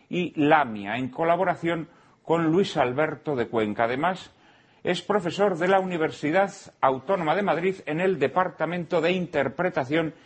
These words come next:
y Traducción. Eh, José, muchísimas gracias también por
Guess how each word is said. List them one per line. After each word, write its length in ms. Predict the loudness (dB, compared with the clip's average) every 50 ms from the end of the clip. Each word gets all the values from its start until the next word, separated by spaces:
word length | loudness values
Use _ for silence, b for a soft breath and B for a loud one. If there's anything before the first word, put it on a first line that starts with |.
| B B B
y 140 | -4 -4 -2
Traducción. 600 | 0 0 0 0 -2 -4 -6 -8 -10 -10 -10 -16 B B B B B B B B B B B
Eh, 220 | 2 4 4 4 4
José, 260 | 2 0 2 2 2
muchísimas 480 | 2 2 0 -2 -2 0 0 0 2
gracias 580 | 2 0 -2 0 0 0 0 0 0 -6 -14 -4
también 400 | -2 -2 0 2 0 0 0 -2
por 460 | -4 0 2 4 4 4 2 -2 -6